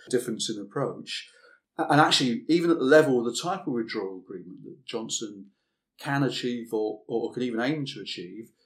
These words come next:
we shouldn't forget the majority of even Johnson's cabinet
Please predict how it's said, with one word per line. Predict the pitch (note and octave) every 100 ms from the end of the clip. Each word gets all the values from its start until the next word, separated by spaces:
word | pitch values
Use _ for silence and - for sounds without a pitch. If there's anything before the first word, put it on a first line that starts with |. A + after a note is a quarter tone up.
| _ _ _ _ _ _ -
we | C#3
shouldn't | F#3 D3+
forget | D3 D3+ -
the |
majority | A2+ A2+ D3+ E3+ E3 - C#3+
of | B2+ - _
even | D#3+ E3 D#3
Johnson's | C3+ D3 C3+ - A#2+ -
cabinet | - C3 G#2+ E2+ -